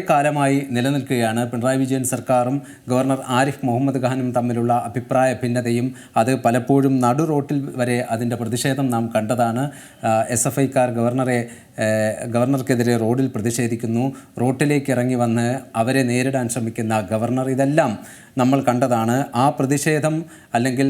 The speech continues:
ഗവർണർ സർക്കാർ പോല് ഇന്ന് മറ്റൊരു തര-, തലത്തിലേക്ക് മാറിയതിനാണ് കേരള നിയമസഭ സാക്ഷ്യം വഹിച്ചത്. ആ, കേവലം ഒരു മിനിറ്റും പതിനേഴ് സെക്കൻഡും കൊണ്ട് തൻ്റെ, ആ, നയപ്രഖ്യാപന പ്രസംഗം ഗവർണർ അവസാനിപ്പിക്കുന്നു.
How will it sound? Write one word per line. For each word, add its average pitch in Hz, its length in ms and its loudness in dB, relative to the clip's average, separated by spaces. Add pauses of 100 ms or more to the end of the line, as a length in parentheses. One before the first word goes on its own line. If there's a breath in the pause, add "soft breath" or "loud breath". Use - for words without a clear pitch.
(140)
ഗവർണർ 147 480 0
സർക്കാർ 135 320 2 (140)
പോല് 135 320 2 (440 loud breath)
ഇന്ന് 131 200 2 (240)
മറ്റൊരു 165 420 2 (140)
തര-, 139 240 2 (280)
തലത്തിലേക്ക് 139 680 2 (420 loud breath)
മാറിയതിനാണ് 123 800 2 (180)
കേരള 117 340 2
നിയമസഭ 110 420 0 (300)
സാക്ഷ്യം 120 380 0
വഹിച്ചത്. 107 380 -2 (840 loud breath)
ആ, 120 40 6 (400)
കേവലം 147 340 4 (300)
ഒരു 156 200 4
മിനിറ്റും 151 420 0
പതിനേഴ് 151 480 2
സെക്കൻഡും 135 420 0
കൊണ്ട് 127 140 0 (100)
തൻ്റെ, 123 220 2 (440 loud breath)
ആ, - 20 4 (300)
നയപ്രഖ്യാപന 135 680 2 (100)
പ്രസംഗം 117 360 0 (540 loud breath)
ഗവർണർ 120 340 2 (160)
അവസാനിപ്പിക്കുന്നു. 120 720 2